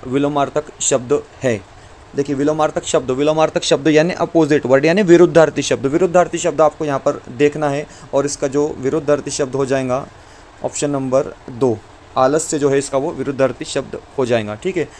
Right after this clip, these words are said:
उसके बाद question number, अ, बारह हम देखते हैं। यहाँ पर देखिए, सवाल number बारह ये रहा आपके सामने, जो बात लोगों से सुनी गई हो, वाक्यांश के लिए एक शब्द है।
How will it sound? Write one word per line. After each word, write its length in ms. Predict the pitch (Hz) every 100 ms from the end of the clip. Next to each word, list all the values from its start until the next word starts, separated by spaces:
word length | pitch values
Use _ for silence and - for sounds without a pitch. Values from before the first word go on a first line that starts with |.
| - -
उसके 180 | -
बाद 160 | 151 156
question 380 | 156 147 - 160
number, 300 | 147 139 151
अ, 760 | - - - 110 131 131 143 - - - - 120 117
बारह 300 | 131 139 151
हम 220 | 139 135
देखते 300 | 123 117 123
हैं। 60 | 117
यहाँ 140 | 123
पर 120 | 156
देखिए, 200 | 147 160
सवाल 280 | 156 135 147
number 200 | 147 143
बारह 260 | 131 127 135
ये 140 | 139
रहा 180 | 131 131
आपके 240 | 123 -
सामने, 360 | 127 120 117 139 - - -
जो 180 | 135 170
बात 320 | 156 170 165
लोगों 240 | 156 165
से 140 | 175 175
सुनी 280 | 151 160
गई 180 | 160 151
हो, 140 | 131 110 -
वाक्यांश 420 | 143 - 175 165
के 180 | 170 160
लिए 160 | 160 -
एक 160 | 156 147
शब्द 260 | 147 131
है। 160 | 120